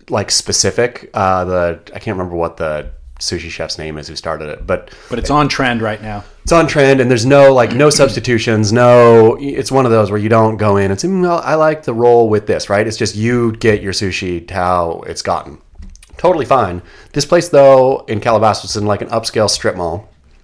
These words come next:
Speaker 1: So it's not like it's, like, this standalone, you know, epic experience. It was lunch, whatever, rocked in. Uh, kid doesn't, my kid doesn't eat sushi, really, so,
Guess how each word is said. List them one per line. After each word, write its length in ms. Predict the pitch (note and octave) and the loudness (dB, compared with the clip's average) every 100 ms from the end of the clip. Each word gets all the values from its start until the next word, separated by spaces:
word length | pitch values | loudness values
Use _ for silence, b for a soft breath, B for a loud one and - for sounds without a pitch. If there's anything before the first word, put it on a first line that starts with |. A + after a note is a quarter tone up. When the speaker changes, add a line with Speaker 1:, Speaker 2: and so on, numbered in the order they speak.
| _ - | _ -10
Speaker 1:
So 120 | A#2+ | -8
it's 100 | A2+ | -2
not 160 | C3+ B2 | 0 2
like 240 | A2+ G#2+ | 0 0
it's, 240 | G2+ - G#2 | -4 -6 -4
like, 180 | F#2 - | -4 -4
this 160 | E2+ | -6
standalone, 640 | - G2 F2+ F2 F2 E2+ E2 | -4 -4 -4 -4 -4 -4 -8
you 80 | E2+ | -10
know, 100 | E2 | -8
epic 300 | - F#2 E2 | -8 -8 -10
experience. 400 | - - E2+ D2+ | -14 -10 -10 -10
It 20 | |
was 100 | F#2+ | -8
lunch, 600 | G#2 B2+ B2+ B2 A#2 - - B B | -2 0 2 0 -2 -6 -12 B B
whatever, 340 | D3+ A2+ G#2+ | 2 2 2
rocked 360 | G#2+ A2+ A#2+ A#2 | 2 2 2 0
in. 280 | G2+ G2+ G2 B B B B | -2 -2 -6 B B B B
Uh, 560 | A#2 A2+ A2+ A2+ A2+ - - - - B2 B2+ - - - _ | 0 2 2 2 0 -2 -10 -14 -12 -12 -12 -14 -16 -20 _
kid 200 | - D3 | -4 -2
doesn't, 240 | A#2 G2 F#2 | 0 -4 -4
my 120 | F#2 | -8
kid 180 | - F2 | -8 -10
doesn't 180 | D#2+ D#2+ | -10 -10
eat 100 | D2+ | -12
sushi, 320 | F2 E2+ G2+ | -10 -10 -8
really, 220 | G2+ A#2 | -4 -4
so, 520 | B2 - F#2+ F#2 E2+ | -6 -2 0 0 -2